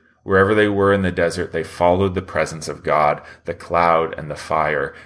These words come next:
And it was that God was with them that made them who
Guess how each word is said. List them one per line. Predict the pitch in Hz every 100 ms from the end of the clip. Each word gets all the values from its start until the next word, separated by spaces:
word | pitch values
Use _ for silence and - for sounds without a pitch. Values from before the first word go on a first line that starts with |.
| -
And | 90 87
it |
was | 80 82
that | 87 - 78
God | 95 101 107 110 95
was | 90 82
with | 80 78 82
them | 92 95 98 92 - _
that | 80 -
made | 80 82 82 78
them | 80 80 78 _ -
who | - 78 76